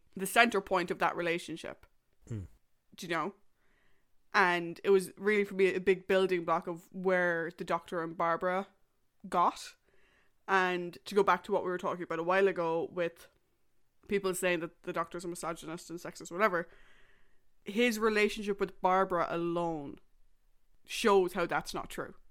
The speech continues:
Speaker 1: And the Aztecs is, for me, the definitive moment of their, of their friendship.
Speaker 2: Because their arguments back and forth, it's not co-,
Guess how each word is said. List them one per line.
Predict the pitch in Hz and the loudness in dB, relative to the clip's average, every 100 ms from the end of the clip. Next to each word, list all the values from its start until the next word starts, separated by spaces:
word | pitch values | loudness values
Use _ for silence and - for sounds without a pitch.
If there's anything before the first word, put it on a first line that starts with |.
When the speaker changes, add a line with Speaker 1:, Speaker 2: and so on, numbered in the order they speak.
| - - - _ | -20 -20 -20 _
Speaker 1:
And | 139 | 6
the | 196 - | 6 8
Aztecs | 202 202 208 185 - - | 8 8 4 2 2 4
is, | 202 190 - | 4 4 0
for | 202 | 0
me, | 196 196 185 | 2 2 0
the | 185 180 - - | -2 -4 -6 -8
definitive | 190 214 240 214 202 185 | -4 0 2 4 4 2
moment | 190 180 170 156 | 2 0 -2 -6
of | 160 160 | -10 -6
their, | 165 156 151 - _ - | -4 -4 -8 -14 _ -10
of | 180 | -4
their | 170 165 | -4 -4
friendship. | 165 165 - - _ _ - 131 | -6 -8 -12 -14 _ _ -14 -6
Speaker 2:
Because | 131 - 143 131 - - - | -2 4 4 4 0 -6 4
their | 143 | 6
arguments | 135 151 160 160 135 | 8 6 6 2 0
back | 139 - | 0 0
and | 117 | -2
forth, | 123 110 - | 0 0 -2
it's | 127 - | -8 -2
not | 139 - | -2 -2
co-, | - - | -8 -6